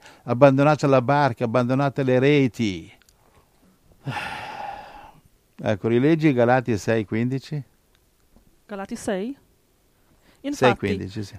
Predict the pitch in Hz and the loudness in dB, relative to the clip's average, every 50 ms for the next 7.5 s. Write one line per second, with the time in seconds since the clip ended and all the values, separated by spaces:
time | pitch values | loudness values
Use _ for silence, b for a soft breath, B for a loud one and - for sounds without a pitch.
0 | - _ - 285 311 370 370 370 339 311 277 269 - 302 294 - 294 294 262 - | -18 _ -4 -4 -4 -2 -2 -2 0 0 0 -2 -2 -6 -6 -4 -4 -4 -4 -4
1 | 247 233 214 220 247 262 285 294 294 277 - 254 226 208 202 208 208 262 294 311 | -6 -6 -4 -4 -6 -4 -4 -6 -8 -6 -6 -6 -4 -4 -4 -6 -6 -6 -6 -8
2 | 302 269 - 254 233 226 - - 226 226 220 - 233 220 214 247 269 285 269 269 | -8 -8 -6 -4 -6 -4 -4 -4 -4 -4 -4 -4 -6 -4 -2 -2 -2 -2 -2 -2
3 | 262 254 226 202 208 240 254 240 - - 247 226 226 220 214 214 214 247 233 214 | -2 -2 -2 -2 -2 -2 -2 -4 -4 -4 -4 -4 -4 -4 -4 -4 -2 0 0 0
4 | 190 175 165 170 160 160 170 _ _ - - 220 220 233 - - 196 190 190 - | -2 -2 -4 -6 -8 -10 -12 _ _ -6 -4 -2 -2 -2 -4 -6 -10 -10 -6 -4
5 | 226 233 226 - - 226 220 - - 190 190 185 170 214 233 262 - - - - | -2 -4 -4 -4 -6 -6 -6 -4 -6 -8 -8 -4 -2 -2 -2 -2 -2 -4 -6 -4
6 | 254 262 269 247 - 226 202 196 190 185 190 208 208 214 202 - - 208 190 190 | -4 -4 -4 -4 -4 -6 -6 -6 -6 -6 -4 -4 -4 -6 -8 -10 -10 -8 -8 -10
7 | 185 - - 180 165 165 165 160 185 | -8 -8 -6 -6 -6 -6 -8 -10 -14